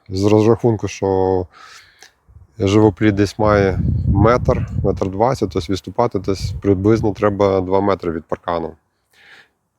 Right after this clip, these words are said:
А з цієї сторони, де в мене туї барабан, то там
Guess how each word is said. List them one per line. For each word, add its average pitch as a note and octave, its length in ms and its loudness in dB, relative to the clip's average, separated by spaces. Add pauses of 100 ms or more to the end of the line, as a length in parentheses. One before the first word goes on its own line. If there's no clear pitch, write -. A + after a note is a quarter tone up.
(160)
А G2 160 4
з - 200 -10
цієї D3 220 6
сторони, C#3 420 2
де A2 160 4
в G#2 40 2
мене G#2 240 2
туї B2+ 240 0
барабан, B2 460 2 (100)
то - 120 -14
там A2+ 420 -2